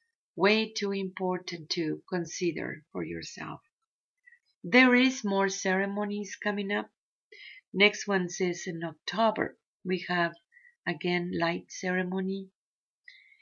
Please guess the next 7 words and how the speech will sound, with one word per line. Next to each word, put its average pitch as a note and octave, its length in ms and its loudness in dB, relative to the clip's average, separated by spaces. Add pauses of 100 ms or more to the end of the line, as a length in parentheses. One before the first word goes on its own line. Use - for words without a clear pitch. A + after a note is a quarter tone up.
(340)
And E3 640 0 (200)
we F#3 240 2
have E3+ 360 0
Vision E3 400 -2
Quest - 480 -10
too. E3 280 -4 (540)
So, F3 460 0